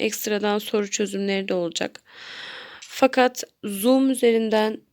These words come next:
bağlantının sağlanması noktasında sıkıntı yaşandığından dolayı Okulistik sitesini kullanarak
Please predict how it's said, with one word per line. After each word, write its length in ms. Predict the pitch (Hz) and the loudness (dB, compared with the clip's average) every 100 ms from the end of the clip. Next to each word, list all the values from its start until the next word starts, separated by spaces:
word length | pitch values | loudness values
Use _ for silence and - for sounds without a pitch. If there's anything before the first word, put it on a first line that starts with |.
| - - | -16 0
bağlantının 680 | 208 208 220 220 214 226 226 | 2 4 4 0 -2 -2 0
sağlanması 760 | - 226 214 214 214 214 214 | 0 0 2 0 0 -2 0
noktasında 520 | 233 220 208 - 208 202 | 0 0 -4 -4 -6 -8
sıkıntı 500 | - - 220 208 220 | -8 -6 -8 -2 -2
yaşandığından 920 | 214 - 214 202 208 202 202 202 202 | 0 0 0 0 -2 0 0 0 -2
dolayı 420 | 185 165 160 190 _ - _ - | 0 0 0 -4 _ -20 _ -4
Okulistik 840 | 220 220 233 226 - 240 233 - _ _ - _ _ _ - | -2 2 2 0 -2 -2 -2 -10 _ _ -20 _ _ _ -10
sitesini 460 | - 226 - 196 | -4 -2 0 -4
kullanarak 840 | 196 220 208 208 196 175 185 - | -2 -2 0 0 2 0 -2 -10